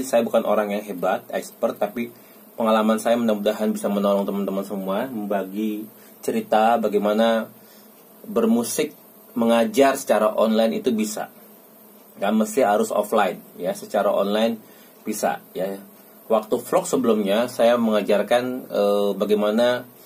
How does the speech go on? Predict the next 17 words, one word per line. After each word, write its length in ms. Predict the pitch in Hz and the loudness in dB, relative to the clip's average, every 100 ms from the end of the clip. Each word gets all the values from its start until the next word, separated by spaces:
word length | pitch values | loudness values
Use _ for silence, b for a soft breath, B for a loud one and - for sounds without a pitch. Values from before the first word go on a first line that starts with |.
| B B - | B B -10
mengajar 480 | 107 104 101 107 107 | -2 -2 0 0 0
musik 320 | 107 135 - | -2 -4 -4
secara 320 | - 101 101 | 0 0 2
online, 720 | - 98 92 92 123 160 - - | 0 0 0 0 -2 -6 -12 -8
ya, 240 | 90 104 | -2 0
mau 240 | 104 92 92 | 2 2 2
les 400 | 117 135 131 - | 2 0 -2 -2
kayak, 240 | 120 117 | 0 2
mau 80 | 113 | 0
belajar 400 | 90 95 87 90 | 0 -2 0 -4
musik, 560 | 95 120 117 - 139 101 | -2 -4 -4 -4 -4 -2
mau 160 | 90 | -2
kurs 320 | - 113 110 - | -2 -4 -4 -4
apa 240 | 104 - 110 | -2 0 0
namanya 400 | 104 104 107 120 | 0 0 0 0
gitu, 240 | 107 107 | 0 2
ya, 240 | 101 127 | 2 2